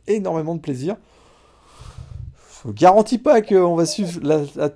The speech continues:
la saison F C S en son intégralité l'année prochaine, mais, euh, mais je suis, je serais surpris qu'on n'en parle pas dans le podcast ball. Et encore une fois, on n'a pas encore décidé de, de comment aller, euh, la logistique, euh, mise en place pour suivre la saison prochaine.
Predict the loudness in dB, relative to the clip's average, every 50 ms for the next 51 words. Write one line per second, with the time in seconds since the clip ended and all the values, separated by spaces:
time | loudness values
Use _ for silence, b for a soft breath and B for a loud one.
0 | -6 -6 -6 -4 -4 -4 -4 -4 -4 -4 -4 -6 -4 -2 -2 -2 -2 -4 -6 -6
1 | -4 -4 -4 -4 -2 -2 -2 -2 -2 -4 -4 -4 -4 -4 -4 -4 -6 -8 -8 -8
2 | -10 -10 -10 -8 -8 -8 -6 -8 -8 -8 -8 -8 -8 -8 -8 -8 -8 -8 -8 -8
3 | -8 -8 -6 -8 -8 -8 -8 -8 -10 -10 -10 -12 -14 -14 -12 -12 -10 -8 -6 -6
4 | -6 -6 -6 -8 -8 -8 -6 -8 -10 -8 -8 -8 -8 -8 -8 -6 -8 -8 -6 -6
5 | -6 -6 -6 -8 -10 -16 -16 -12 -10 -10 -10 -10 -8 -10 -8 -8 -8 -12 -10 -8
6 | -8 -6 -6 -6 -6 -6 -6 -8 -8 -10 -10 -8 -6 -6 -6 -6 b b b b
7 | b b b b b b -12 -10 -8 -6 -4 -4 -4 -4 -4 -4 -6 -6 -8 -8
8 | -6 -4 -4 -4 -4 -4 -8 -6 -6 -8 -8 -10 -8 -8 -8 -8 -6 -6 -6 -4
9 | -4 -4 -4 -6 -6 -6 -6 -6 -6 -8 -6 -6 -6 -6 -6 -6 -8 -10 -10 -10
10 | -10 -10 -10 -8 -8 -8 -6 -6 -6 -8 -10 -10 -10 -8 -8 -8 -10 -10 -10 -10
11 | -10 -10 -12 -16 -18 -14 -12 -10 -8 -6 -6 -8 -6 -8 -8 -8 -10 -10 -10 -12
12 | -12 -10 -10 -10 -10 -12